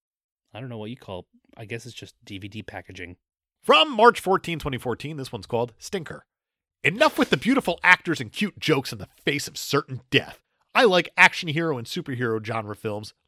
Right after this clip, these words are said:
Speaker 2: loved Batman, really like Man of Steel, and the rebooted Spider-Man. This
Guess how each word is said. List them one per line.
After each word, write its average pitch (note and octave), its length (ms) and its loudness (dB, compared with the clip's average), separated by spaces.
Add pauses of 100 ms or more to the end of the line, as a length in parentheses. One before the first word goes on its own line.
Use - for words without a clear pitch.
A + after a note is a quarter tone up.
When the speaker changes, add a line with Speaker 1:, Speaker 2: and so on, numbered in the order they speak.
Speaker 2:
loved D3 300 2
Batman, C#3 440 6 (320)
really A3+ 240 2
like C3+ 240 2
Man B2 160 -2
of G#2+ 100 -8
Steel, B2+ 340 -2 (240)
and C4 220 2
the C#3+ 60 0
rebooted D#3+ 480 0
Spider-Man. C3+ 640 6 (320)
This A#3+ 220 6